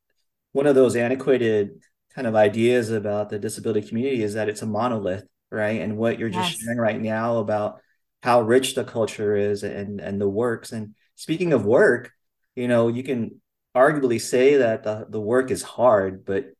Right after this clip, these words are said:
Speaker 1: you know, very purpose-driven and joyful. You know, I'd love to pivot and ask you, while you're doing the hard work, like, what's made you smile recently, or what has brought you joy over the past few weeks or months?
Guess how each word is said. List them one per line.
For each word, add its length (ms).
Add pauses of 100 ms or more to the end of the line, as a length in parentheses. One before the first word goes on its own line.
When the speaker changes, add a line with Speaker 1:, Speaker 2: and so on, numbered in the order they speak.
(200)
Speaker 1:
you 120
know, 140
very 240
purpose-driven 760
and 220
joyful. 640 (460)
You 120
know, 400 (240)
I'd 160
love 160
to 80
pivot 420
and 100
ask 380
you, 400
while 180
you're 140
doing 240
the 100
hard 300
work, 380
like, 220
what's 380
made 320
you 200
smile 500
recently, 540
or 160 (420)
what 560
has 240
brought 320
you 140
joy 560 (280)
over 220
the 80 (160)
past 320
few 160
weeks 260
or 80
months? 500